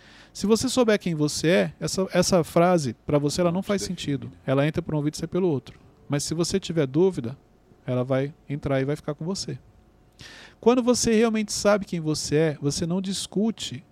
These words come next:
Speaker 1: com as pessoas. Você não tem a necessidade de mostrar que você sabe.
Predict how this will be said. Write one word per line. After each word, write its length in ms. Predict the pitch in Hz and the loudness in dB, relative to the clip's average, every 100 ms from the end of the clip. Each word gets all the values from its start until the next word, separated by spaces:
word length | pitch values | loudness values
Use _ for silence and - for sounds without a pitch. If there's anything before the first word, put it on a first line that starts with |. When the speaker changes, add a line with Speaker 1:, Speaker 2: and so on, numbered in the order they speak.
| - | -8
Speaker 1:
com 140 | 127 | -4
as 100 | 123 | -4
pessoas. 680 | - 123 - 113 - - - _ _ _ _ _ _ _ _ _ _ | -4 -6 -6 -8 -8 -16 -20 _ _ _ _ _ _ _ _ _ _
Você 140 | - 165 | -6 -2
não 120 | 185 | -2
tem 140 | 196 | 0
a 40 | 220 | 0
necessidade 680 | 214 202 185 165 160 156 | 0 -2 -4 2 2 2
de 100 | 147 | -2
mostrar 540 | 156 156 147 - 151 147 | -2 -2 -4 0 2 2
que 120 | - | 0
você 280 | 131 127 131 | -4 -4 -6
sabe. 420 | - 120 104 - | -6 -6 -6 -10